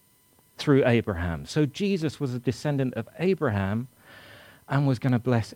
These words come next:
every nation, every person on the earth.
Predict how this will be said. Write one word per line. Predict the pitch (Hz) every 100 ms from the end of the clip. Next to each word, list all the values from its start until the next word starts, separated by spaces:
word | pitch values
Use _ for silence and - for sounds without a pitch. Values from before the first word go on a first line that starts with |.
| _
every | - 143 135 127 127
nation, | 120 120 107 - 82 80 -
every | 139 143 127 123 120
person | 110 - 127 117 - 85 82 _ _ _ _ -
on | 110 104
the | 101
earth. | 104 87 73